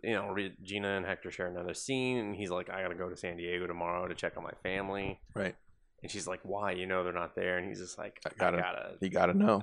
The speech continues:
Speaker 1: I gotta know. I gotta make sure. You know,
Speaker 2: Mm-hmm.
Speaker 1: I got my mom, my sister, and all these people I care about. I wanna know."
Speaker 2: Yeah.
Speaker 1: And so, yeah, they decide they're gonna, like,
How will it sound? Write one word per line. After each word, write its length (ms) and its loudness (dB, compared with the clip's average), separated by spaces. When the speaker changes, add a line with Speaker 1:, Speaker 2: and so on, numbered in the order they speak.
Speaker 1:
I 100 -6
gotta 200 0
know. 400 0
I 80 2
gotta 220 2
make 240 -4
sure. 800 -2
You 40 2
know, 80 4
Speaker 2:
Mm-hmm. 240 2
Speaker 1:
I 60 -4
got 160 -4
my 60 -6
mom, 360 -2
my 100 -8
sister, 500 -6
and 60 0
all 120 -2
these 140 -12
people 420 -4
I 80 -2
care 280 2
about. 360 -4
I 40 -6
wanna 160 -2
know." 340 2
Speaker 2:
Yeah. 260 2
Speaker 1:
And 160 -2
so, 260 2
yeah, 300 2
they 380 -2
decide 400 -4
they're 100 -2
gonna, 240 -4
like, 300 -8